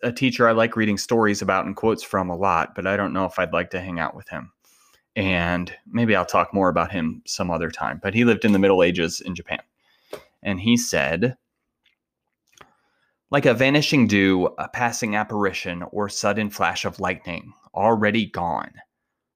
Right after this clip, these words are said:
thus should one regard one's self." I'm gonna read that again.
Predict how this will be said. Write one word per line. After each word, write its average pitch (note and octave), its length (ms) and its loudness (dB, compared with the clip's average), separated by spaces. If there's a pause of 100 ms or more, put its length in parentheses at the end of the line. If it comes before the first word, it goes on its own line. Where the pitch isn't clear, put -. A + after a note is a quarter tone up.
(200)
thus - 460 -2
should G2+ 280 -6
one F#2 280 -4
regard F2+ 560 -4
one's E2+ 460 -10
self." - 680 -10 (1300)
I'm G#2+ 80 -6
gonna F#2 180 -4
read E2+ 200 -4
that E2 140 -2
again. F2+ 260 -12